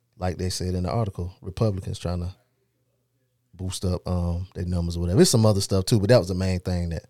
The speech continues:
people were saying. Like, you can commit second degree murder, get locked up, and they're gonna let you right back out.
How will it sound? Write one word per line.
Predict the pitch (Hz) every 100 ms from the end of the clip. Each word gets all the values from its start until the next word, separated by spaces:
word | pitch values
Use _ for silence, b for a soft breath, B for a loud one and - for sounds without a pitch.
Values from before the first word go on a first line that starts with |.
| _ _ _
people | 113 90
were |
saying. | 90 87 85
Like, | 78 82
you | 98 151
can | -
commit | - 107 139 -
second | 147 135 113
degree | 98 123 131
murder, | 123 135 127
get | 131 -
locked | 135 -
up, | 135 117
and |
they're | 123
gonna | 104 104
let | 127
you | 101
right | 120 -
back | 131 120
out. | 139 110